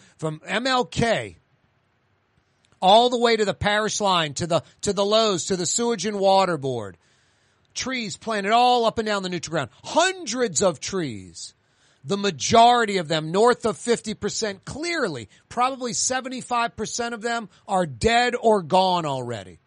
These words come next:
Already chopped down, already dead, because the city did not water them during this summertime drought.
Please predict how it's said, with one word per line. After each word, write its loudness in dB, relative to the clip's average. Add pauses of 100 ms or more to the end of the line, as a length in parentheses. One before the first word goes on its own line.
(360)
Already 4
chopped -2
down, -4
already 0
dead, -2 (240)
because -6
the -4
city 0 (260)
did -4
not -2
water 6
them -4
during -2
this -2
summertime -4
drought. -4